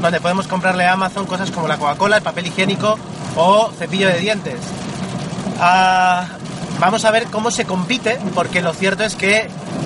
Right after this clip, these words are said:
Amazon no nos descubre la rueda. Eh, casi todas las grandes cadenas de supermercados ofrecen entrega a domicilio. Lo que ocurre es que el, la usabilidad y la logística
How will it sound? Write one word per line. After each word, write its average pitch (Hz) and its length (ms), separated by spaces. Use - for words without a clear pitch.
Amazon 185 420
no 185 100
nos 190 160
descubre 180 380
la 180 140
rueda. 214 340
Eh, 151 460
casi 165 240
todas 196 280
las 180 140
grandes 180 280
cadenas 180 300
de 165 60
supermercados 170 640
ofrecen 196 540
entrega 175 280
a 202 40
domicilio. 208 520
Lo 156 120
que 170 100
ocurre 190 260
es 214 120
que 202 300
el, 160 420
la 151 380
usabilidad 190 720
y 185 80
la 175 460
logística 175 760